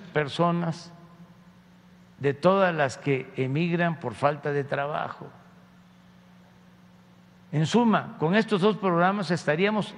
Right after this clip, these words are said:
atendiendo en menos de seis meses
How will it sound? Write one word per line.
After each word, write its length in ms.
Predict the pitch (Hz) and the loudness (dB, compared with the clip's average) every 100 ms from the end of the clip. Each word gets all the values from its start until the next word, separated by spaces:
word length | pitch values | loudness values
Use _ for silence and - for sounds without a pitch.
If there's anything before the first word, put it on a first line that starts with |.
| - | -4
atendiendo 840 | 143 139 151 151 156 208 208 165 - - - - - - - - - - - - - - | -2 0 -2 0 0 2 0 -2 -4 -12 -20 -20 -20 -20 -20 -20 -20 -20 -20 -20 -10 0
en 240 | 165 170 | 4 6
menos 440 | 180 226 262 233 151 | 6 4 4 2 2
de 120 | 151 | 0
seis 340 | - 190 156 | 0 0 0
meses 680 | 147 139 117 127 147 - | -2 0 0 -4 -6 -10